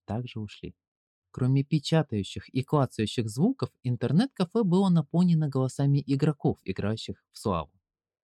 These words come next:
Здесь было всё: и смех, и проклятие. Внезапно кто-то удивлённо воскликнул: "Чёрт! Рекорд снова был перебит! Что за люди играют на десятом сервере?"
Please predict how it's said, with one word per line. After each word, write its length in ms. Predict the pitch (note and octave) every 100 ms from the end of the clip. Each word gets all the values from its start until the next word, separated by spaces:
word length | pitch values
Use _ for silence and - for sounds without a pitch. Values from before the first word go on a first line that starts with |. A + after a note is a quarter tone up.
| _
Здесь 320 | A2+ A#2 D3+ C3+
было 220 | C3+ B2
всё: 320 | - - D#2 _ _ _ _
и 120 | G3 G3
смех, 360 | - F3 F#3+ - _ _ _ -
и 100 | C#3
проклятие. 640 | C3 A2 F#2 D#2 - - _ _ _ _ _ _ _ _
Внезапно 600 | A2 G#2 F2 F2 - D#3+ - _
кто-то 600 | - _ F#3+ A3 - G3 -
удивлённо 640 | D#3+ C#3 B2 C3+ C#3 B2
воскликнул: 560 | A#2+ - A#2+ G#2 F2+ - _ _ _ _ _ _ _ _ _ _
"Чёрт! 600 | - - - - F#3+ C#3 - _ _ _ _ _ _
Рекорд 540 | - B2+ C#3 - G3+ -
снова 420 | - F3 A#3+ D#3+
был 200 | C#3 E3
перебит! 640 | - F3 A3+ A3 G3 - _ _ _ _ _ _ _
Что 580 | - - _ - - C3
за 180 | C3
люди 380 | F3+ C#4 G#3+ D3+
играют 320 | C#3 E3 A#3
на 100 | D3
десятом 460 | B2 E3 A#3+ E3+ C#3
сервере?" 500 | - G#3+ A2+ F#2+ F#2